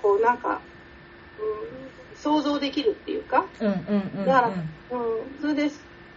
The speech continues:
Speaker 1: なんとそのね、うんと、実はその三百三万円するの。
Speaker 2: <laughs> すごい、いきなり、あの、
Speaker 1: 一人。
Speaker 2: ふた、え？二人じゃなくて？
Speaker 1: 一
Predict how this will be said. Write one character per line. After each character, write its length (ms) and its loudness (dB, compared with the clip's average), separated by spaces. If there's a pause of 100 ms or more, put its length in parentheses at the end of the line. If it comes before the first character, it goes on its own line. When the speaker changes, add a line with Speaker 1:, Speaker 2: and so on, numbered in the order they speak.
(200)
Speaker 1:
な 140 4
ん 40 -2
と 120 4
そ 140 0
の 140 0
ね、 200 4 (260)
う 40 -4
ん 60 -8
と、 500 8 (960)
実 220 4
は 100 6
そ 120 -4
の 120 0 (220)
三 200 8
百 200 0
三 240 -2
万 200 8
円 180 4
す 120 -10
る 80 -2
の。 100 -6 (460)
Speaker 2:
<laughs> 20 4
す 340 6
ご 80 12
い、 80 12
い 40 4
き 120 8
な 80 12
り、 160 8 (320)
あ 80 6
の、 140 6
Speaker 1:
一 140 6
人。 120 2
Speaker 2:
ふ 120 -6
た、 80 6 (160)
え？ 180 4 (400)
二 140 12
人 120 12
じ 80 12
ゃ 40 12
な 80 10
く 80 -6
て？ 260 10 (260)
Speaker 1:
一 60 -14